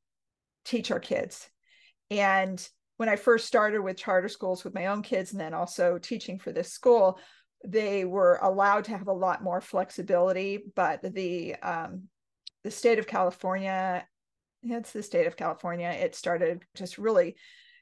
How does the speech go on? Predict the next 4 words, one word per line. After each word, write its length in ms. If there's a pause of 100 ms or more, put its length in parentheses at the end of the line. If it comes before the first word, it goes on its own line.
clamping 640
down 560
on 500 (160)
these 540